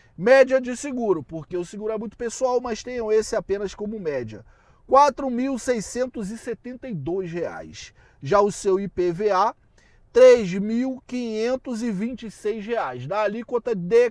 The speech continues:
quatro por cento, tá? Rio, São Paulo, se teu estado tiver essa alíquota, esse é o valor. E quanto está custando esse belo Renegade?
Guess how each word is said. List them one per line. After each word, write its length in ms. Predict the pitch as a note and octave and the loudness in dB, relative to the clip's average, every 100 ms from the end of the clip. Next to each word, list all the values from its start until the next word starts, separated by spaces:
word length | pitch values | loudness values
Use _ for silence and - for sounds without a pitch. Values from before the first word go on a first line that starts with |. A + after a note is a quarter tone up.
| _ | _
quatro 520 | G#3 G#3+ A3 - A#3 A3 | 0 0 0 -6 -12 -12
por 160 | B3+ B3 | -14 -14
cento, 580 | - - F3 C#3+ B2+ B2+ | -14 -8 -6 -8 -10 -10
tá? 300 | D3+ E3 D#3+ - _ | -6 -6 -6 -16 _
Rio, 380 | - F#3+ G#3 F3 | -10 -8 -6 -8
São 320 | D3 - C3 | -10 -12 -12
Paulo, 520 | A#2+ G3 G3 F#3+ E3+ - _ _ | -8 -4 0 0 -2 -10 _ _
se 100 | - | -8
teu 140 | F#3+ F#3+ | -4 -4
estado 400 | - G3 F#3 F#3 | -4 -4 -4 -4
tiver 300 | G3 F#3 F#3 | -4 0 0
essa 180 | - | 0
alíquota, 480 | B3 A#3 C#4+ - B3+ _ _ - | -6 -6 -10 -16 -16 _ _ -4
esse 360 | G3+ G#3 - | -2 -2 -4
é 60 | F#3+ | -2
o 100 | F#3 | 0
valor. 360 | G3+ F#3+ A2+ - _ _ _ | 0 0 -2 -12 _ _ _
E 100 | A3+ | -6
quanto 200 | A3 D#4 | -2 -2
está 260 | - D4+ C#4 | 0 0 0
custando 640 | D4 A#3+ - C4 C4 B3+ A3+ | -2 -4 4 4 4 -4 -8
esse 520 | - A3 A#3+ - B3 A3 | 0 2 2 -2 -8 -6
belo 580 | D#3 F#3 G3 G3 A#3 - _ _ _ - | -2 0 0 0 -4 -12 _ _ _ -14
Renegade? 1200 | A#2 D#3+ G#3+ G#3+ G3 B3 D4+ - - - - | -8 -2 -2 0 4 4 4 -4 -12 -16 -18